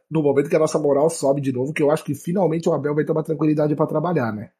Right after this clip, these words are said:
Finalmente agora o Palmeiras vai ter uma tranquilidade pra trabalhar,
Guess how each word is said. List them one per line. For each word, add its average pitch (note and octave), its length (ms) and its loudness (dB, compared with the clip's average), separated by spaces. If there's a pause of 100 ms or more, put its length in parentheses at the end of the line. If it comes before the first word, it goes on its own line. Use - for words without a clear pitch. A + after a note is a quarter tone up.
(480)
Finalmente A#2+ 540 0
agora A#2+ 220 0
o - 20 -10
Palmeiras B2+ 300 4
vai B2+ 100 2
ter - 80 -4
uma C3 140 2
tranquilidade B2+ 500 2
pra A#2 140 -2
trabalhar, A#2+ 580 0